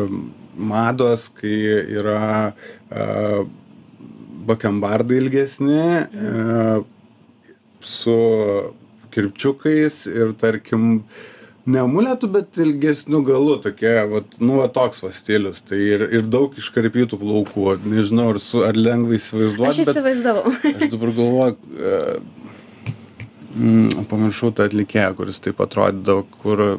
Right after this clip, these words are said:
Speaker 1: di-, e, didelė labai burna, ne, neatsimeni? Ir
Speaker 2: Ne,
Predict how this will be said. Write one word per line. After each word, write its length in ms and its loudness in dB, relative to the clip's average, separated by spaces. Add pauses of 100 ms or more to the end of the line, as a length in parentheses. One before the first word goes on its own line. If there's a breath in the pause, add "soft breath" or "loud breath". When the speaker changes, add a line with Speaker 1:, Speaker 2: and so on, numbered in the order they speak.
(180)
Speaker 1:
di-, 300 -8
e, 240 0 (160)
didelė 400 0
labai 240 -2
burna, 440 2
ne, 300 -4
neatsimeni? 800 -2 (320)
Ir 200 0
Speaker 2:
Ne, 220 -4